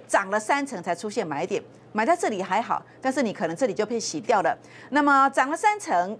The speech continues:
才出现买点，但是我们总是买在最低点附近。所以你要不要跟这样的扣讯，这样领先的扣讯？所以你要不要时时刻刻来看到这样子的一个工具？为什么？如果你不跟这样的扣讯，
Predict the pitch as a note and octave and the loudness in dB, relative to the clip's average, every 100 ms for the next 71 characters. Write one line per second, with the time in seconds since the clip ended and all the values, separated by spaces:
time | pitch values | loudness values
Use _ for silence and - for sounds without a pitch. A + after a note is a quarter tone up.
0 | - A3 F#3 B3 A#3 F#3+ D3+ A3 G3+ - | -8 -4 -2 -2 0 0 0 0 -2 0
1 | A3 A3 F3+ G3+ D#4 B3 D#4 C4 F#3 F3+ | -2 0 0 0 0 -2 0 0 0 0
2 | G3 G#3+ G3+ F#3+ C#3+ - F3 F#3+ D3+ - | 0 -2 -2 -6 -8 -6 -6 -6 -8 -12
3 | - - - A#4+ F#4+ A3 D#4 D4 D4 D#4+ | -20 -8 2 2 4 2 2 4 2 0
4 | C#4+ D4+ G#3 - C#4+ C#4 B3+ - - - | 0 0 -2 -2 -4 -2 -6 -6 -12 -2
5 | C#4+ - G3 E3+ A#3+ G#3 - A3+ A#3 F#3+ | -2 0 -4 0 0 0 0 -2 -2 -6
6 | - - - A#3+ - G3+ F#3+ - C4+ G#3 | -10 -18 2 2 2 -4 0 4 4 2
7 | F3+ G#3+ F#3+ - F#3 F3 - F#3 G3 F3 | 0 0 0 -4 -4 -4 -2 -4 -2 -6
8 | - - - F#3 F#3 - G#3+ F#3+ - C#4 | -8 -18 -4 -4 -2 -2 -2 -4 -6 -2
9 | D#4 B3+ - D3+ D#3+ F3+ - F#3+ G3 - | 0 0 -2 -4 -2 -2 -2 -4 -4 -10
10 | A3 - - - C4+ G3 D3 - - - | -10 -12 -18 0 0 0 -4 -6 -12 -20
11 | - - F#4+ B4 F#4+ G#3+ G#3 F4 E4 D#4 | -12 2 2 4 4 2 2 4 4 2
12 | A#3 D4 C#4+ D4 | 0 2 2 2